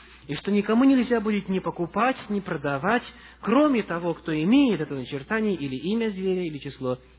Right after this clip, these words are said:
имени его». Что такое начертание зверя или печать зверя? В первую очередь давайте посмотрим на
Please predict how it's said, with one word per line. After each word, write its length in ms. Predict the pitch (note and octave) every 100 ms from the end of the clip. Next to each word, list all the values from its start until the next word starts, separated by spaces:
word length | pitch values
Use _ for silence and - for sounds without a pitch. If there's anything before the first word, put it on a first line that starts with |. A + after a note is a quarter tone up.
| -
имени 380 | A2+ G#2+ G#2 G2+ -
его». 380 | A2 F#2+ E2+ C#2 - _ _ -
Что 180 | - -
такое 300 | A#3+ A#3 G#3+
начертание 800 | F3+ D3+ D#3 C#3+ D3+ E3 E3+ D#3
зверя 340 | C3+ C3+ A#2+ G2
или 300 | A#2+ A#2 A2
печать 480 | A2+ - A#2 A2 - - _ -
зверя? 480 | - G2+ E2+ D#2+ - - - - - -
В 40 |
первую 480 | C#4 C#4+ B3+ A3 - - -
очередь 300 | A3+ A#3 F#3
давайте 320 | F#3 A#3+ A3+
посмотрим 760 | - D3+ - A3 A3+ G3 F#3 F3+
на 260 | F#3 G3